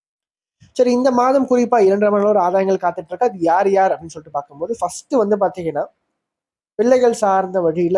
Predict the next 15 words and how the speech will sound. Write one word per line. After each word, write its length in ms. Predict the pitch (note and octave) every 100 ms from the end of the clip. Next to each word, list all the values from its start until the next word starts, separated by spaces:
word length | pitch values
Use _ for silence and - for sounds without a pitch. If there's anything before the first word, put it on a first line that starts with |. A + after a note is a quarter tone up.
| F#3
குழந்தைகள் 400 | F3 G#3 A3+ G#3 G3+
சார்ந்த 340 | E3+ E3+ F3 D#3
வழியில, 300 | D#3 D#3+ F3 F3+
பூர்வீகம் 480 | A3 A3+ G#3+ G3+ F#3+ F3+
சார்ந்த 360 | E3+ E3+ F3+ D3+
வழியில 320 | D3+ E3 G3+ F#3+
சில 100 | E3+ D3
நல்ல 180 | E3 D#3+
விஷயம் 280 | - D#3 D3+
நடக்கும். 280 | C3 - - _ _ _ _ _ _ - - - _
குறிப்பா 240 | F#3+ G3 F#3+
திருமணமாகி 560 | G3 G3+ G#3+ G3 F#3 G3+ F#3
குழந்தை 220 | F#3 G#3 G3
பாக்கியம் 300 | F3+ F#3 F3
சார்ந்த 300 | E3+ F3